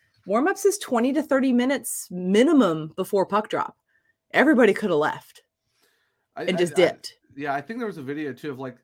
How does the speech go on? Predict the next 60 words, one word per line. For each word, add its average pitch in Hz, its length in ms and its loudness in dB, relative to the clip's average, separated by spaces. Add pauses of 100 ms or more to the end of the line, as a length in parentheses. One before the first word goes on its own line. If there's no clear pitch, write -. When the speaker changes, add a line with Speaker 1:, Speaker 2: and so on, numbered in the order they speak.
(120)
Speaker 2:
I 127 60 -14
think 170 160 -16
it - 20 -14
was, 151 100 -16
like, 120 160 -16
they 139 140 -12
did 135 160 -10
puck 123 200 -16
drop 143 220 -10
or 151 80 -16
something. 143 260 -16
There 135 120 -14
was 131 100 -14
a 123 60 -16
guy 117 260 -10
from 120 200 -18
Quad 117 360 -12
City 120 220 -14
just 117 180 -18
did, 123 140 -12
like, 120 140 -14
a 113 80 -14
full, 123 340 -16
like, 104 340 -20
Speaker 1:
Yeah, 202 520 -4
Speaker 2:
like, 254 140 -12
Speaker 1:
he 339 120 10
did, 415 60 8
Speaker 2:
fast 302 80 4
Speaker 1:
like, 285 120 4
a 262 80 4
full 285 440 4
fastest 247 520 4
skater 240 400 8
lap 196 480 2
around 196 460 2
the 185 120 0
arena, 180 360 0
and 180 100 -2
I'm 185 60 -4
like, 190 180 -4
"You 330 80 0
know 440 80 2
Speaker 2:
Yeah. 466 100 6 (200)
Speaker 1:
what? 277 80 -2
Go 254 220 6
for 220 280 2
it, 196 60 -2
buddy. 175 400 2 (240)
What 453 240 8
else - 220 6
are 294 40 2
you 247 100 2
gonna 208 220 6
do? 165 320 0
Like, 180 320 -4 (220)
go 220 240 6
for 165 300 -8
it." - 180 -20 (1400)
Speaker 2:
Yeah. 110 300 -16